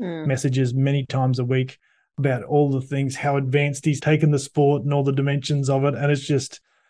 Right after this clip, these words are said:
Speaker 2: you know, I think his wife thanked me. He's just like, he just absolutely just not just loved the trip, but it actually is something that he just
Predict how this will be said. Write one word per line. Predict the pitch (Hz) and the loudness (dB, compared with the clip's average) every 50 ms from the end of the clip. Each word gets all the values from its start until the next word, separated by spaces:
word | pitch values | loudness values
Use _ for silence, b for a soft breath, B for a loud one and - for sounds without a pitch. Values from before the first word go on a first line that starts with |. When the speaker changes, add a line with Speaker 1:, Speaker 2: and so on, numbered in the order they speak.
| _ _ - | _ _ -2
Speaker 2:
you | 143 | -2
know, | 127 120 113 - - - - | -2 -2 -2 -6 -12 -20 -10
I | - | -6
think | - 135 | -4 -4
his | 120 117 110 | -4 -4 -4
wife | 120 131 135 151 156 156 - | -2 2 4 4 4 2 2
thanked | - 147 147 - - | 0 0 0 0 -2
me. | 147 147 147 | -4 0 4
He's | 143 160 160 151 | 6 6 6 6
just | 165 139 156 151 | 6 4 4 2
like, | 143 139 139 135 - - _ _ | 0 0 0 -2 -8 -16 _ _
he | - - 160 165 160 156 | 0 4 4 6 6 6
just | 135 143 135 127 - - - _ _ _ - | 4 2 0 -2 -4 -10 -18 _ _ _ -2
absolutely | 170 170 156 - 160 165 - - 147 147 143 | -2 0 0 2 2 2 2 2 0 -2 0
just | 131 139 135 - - | 0 -2 -2 -4 -6
not | 135 131 127 175 185 180 | -10 -2 2 2 2 4
just | - 170 143 | 2 0 0
loved | 156 151 151 151 143 139 | 2 4 4 4 2 0
the | 131 | -2
trip, | 131 - 156 151 151 | -2 -2 -2 -2 0
but | - 143 135 | -2 -2 0
it | 135 | 0
actually | 139 143 139 - - 143 143 143 139 | 0 -2 -2 -2 0 0 2 2 2
is | 131 131 - | 0 0 0
something | 156 143 151 151 | 0 2 2 2
that | 143 139 131 | 2 2 0
he | - 147 143 147 | 0 -2 -2 0
just | 131 127 131 131 - - - | 0 -2 -2 -4 -4 -8 -18